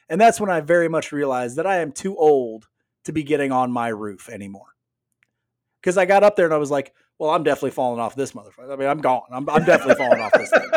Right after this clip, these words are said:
I'm gonna die." Okay? And so I told my wife, I'm like, "Hey, the thing you want me to do, I can't do up here.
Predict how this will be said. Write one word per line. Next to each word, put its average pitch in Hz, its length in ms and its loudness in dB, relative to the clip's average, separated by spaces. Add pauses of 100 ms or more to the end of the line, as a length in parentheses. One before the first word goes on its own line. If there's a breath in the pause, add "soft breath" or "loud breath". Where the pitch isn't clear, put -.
(200)
I'm 160 260 2
gonna 131 260 0
die." 110 400 -6 (440 loud breath)
Okay? 139 340 -2 (520 soft breath)
And 160 180 0
so 180 420 8
I 156 140 4
told 190 220 4
my 165 80 6
wife, 160 240 8
I'm 147 80 0
like, 147 180 0
"Hey, 135 280 0
the 127 120 -10
thing 262 240 0
you 226 140 2
want 214 200 2
me 196 100 -4
to 180 100 2
do, 175 400 0 (420)
I 185 120 2
can't 185 320 -4
do 147 160 0
up 110 140 -6
here. 107 240 -14